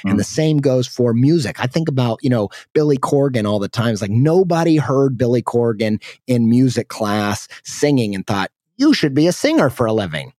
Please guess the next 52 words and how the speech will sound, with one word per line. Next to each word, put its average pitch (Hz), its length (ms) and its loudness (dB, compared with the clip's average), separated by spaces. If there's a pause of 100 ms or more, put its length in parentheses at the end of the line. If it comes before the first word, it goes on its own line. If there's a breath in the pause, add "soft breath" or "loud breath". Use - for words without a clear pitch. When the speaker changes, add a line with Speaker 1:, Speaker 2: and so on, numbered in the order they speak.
Speaker 1:
No, 240 460 -2 (140)
<laughs> - 160 -12
because 156 460 -2
skill-wise, 117 960 0
it 143 200 -4
wasn't 175 320 2
all 143 160 2
there. 165 260 2 (240 loud breath)
But 143 100 0
in 147 120 0
terms 175 340 0
of 117 140 -2
taste, 190 440 -2
at - 160 -8
least 214 260 0
for 170 140 0
that 165 260 0 (200)
time 170 300 0
in 160 100 2
the 160 80 2
nineties, 170 600 2 (240 loud breath)
Speaker 2:
Yeah. 98 200 0
Speaker 1:
he - 60 2
had 135 440 -2
a 107 180 -4
palate. 139 640 0
He 135 80 0
had 151 100 0
a 117 60 -6
sense 170 400 -2
of, 113 140 -2
like, 107 340 -6 (220 loud breath)
"You 175 60 2
know 190 100 4
what? 196 260 0
I 143 80 2
don't 180 220 0
have 175 320 0
a 170 40 2
huge 165 360 0
range, 165 500 2 (240 loud breath)
but - 100 0
if 123 140 -2
I 123 120 0
do 110 200 0
this 117 340 -2
with 226 200 0
it 226 180 2
and 120 180 0
that 139 200 0
with 143 160 -2
it," 135 120 0